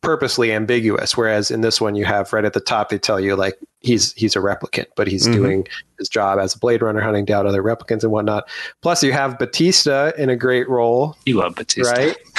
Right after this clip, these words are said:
Speaker 1: I love
Speaker 2: Just
Speaker 1: Batista.
Speaker 2: give him some little glasses. That's the best Batista. When he has little glasses, he's the best.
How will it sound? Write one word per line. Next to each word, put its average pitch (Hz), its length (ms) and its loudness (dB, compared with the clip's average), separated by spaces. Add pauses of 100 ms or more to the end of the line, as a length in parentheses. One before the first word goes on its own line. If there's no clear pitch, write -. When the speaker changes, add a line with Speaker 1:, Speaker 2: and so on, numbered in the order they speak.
(260)
Speaker 1:
I 120 40 -4
love 151 200 2
Speaker 2:
Just 139 100 0
Speaker 1:
Batista. 135 160 -2
Speaker 2:
give - 40 4
him 156 60 4
some 147 220 0
little 139 240 4
glasses. 95 580 -2
That's 107 240 0
the 117 80 -4
best 107 260 0
Batista. 95 580 -4
When 107 100 2
he 110 60 4
has 113 180 0
little 139 200 2
glasses, 139 540 0
he's 117 200 0
the 104 60 -2
best. - 420 -6